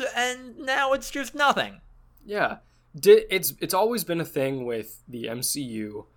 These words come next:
Speaker 2: where Disney is relying on forcing you to watch everything that they make in order to understand this stuff that you actually want to see.
Speaker 1: Mm-hmm.
Speaker 2: Because if I had not watched The Book of Boba Fett,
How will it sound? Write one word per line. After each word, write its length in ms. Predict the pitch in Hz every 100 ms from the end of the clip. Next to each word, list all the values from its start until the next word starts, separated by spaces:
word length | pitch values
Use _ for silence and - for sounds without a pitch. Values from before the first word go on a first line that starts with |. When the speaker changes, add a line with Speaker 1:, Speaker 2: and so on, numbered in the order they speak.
| _ _ _ _ -
Speaker 2:
where 360 | 135 127 123
Disney 400 | 110 147 147 151
is 160 | 151 123
relying 560 | 123 120 127 127 123
on 240 | 117 117 110
forcing 720 | - - 131 135 - 147 143
you 320 | 139 143 143
to 180 | 143 135
watch 480 | 110 113 117 120 -
everything 560 | 117 113 135 127 139 131
that 120 | 117
they 120 | 120
make 500 | 110 113 127 127 - -
in 140 | 131 120
order 300 | 233 220 131
to 140 | -
understand 680 | 127 117 110 - 120 120 123
this 240 | 120 113
stuff 300 | - 127 120
that 140 | - -
you 120 | 123
actually 440 | 110 110 - 131 110
want 320 | 117 117 -
to 80 | 135
see. 520 | - 139 127 190 196 - -
Speaker 1:
Mm-hmm. 220 | 156 147 160 - - - - - - -
Speaker 2:
Because 600 | 156 165 190 190 165 - -
if 200 | 156 160
I 140 | 185
had 200 | 185 147
not 240 | 139 143
watched 320 | 143 143 - 135
The 80 |
Book 160 | 123 120
of 40 | 113
Boba 220 | 113 107
Fett, 360 | - 110 -